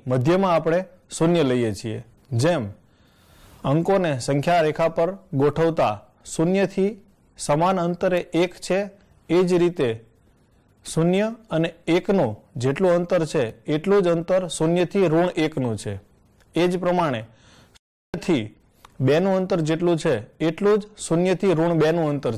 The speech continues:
છે. એ જ પ્રમાણે સમય સંખ્યાને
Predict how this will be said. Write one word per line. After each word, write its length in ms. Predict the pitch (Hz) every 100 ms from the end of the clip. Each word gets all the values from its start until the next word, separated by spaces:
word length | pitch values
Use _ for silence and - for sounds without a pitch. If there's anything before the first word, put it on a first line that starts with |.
| -
છે. 120 | 107 95 _ _ _ _ -
એ 80 | 165
જ 20 | 175
પ્રમાણે 400 | 175 170 165 120 104 _ _ _ -
સમય 420 | - 151 170 185
સંખ્યાને 560 | - 156 147 170 170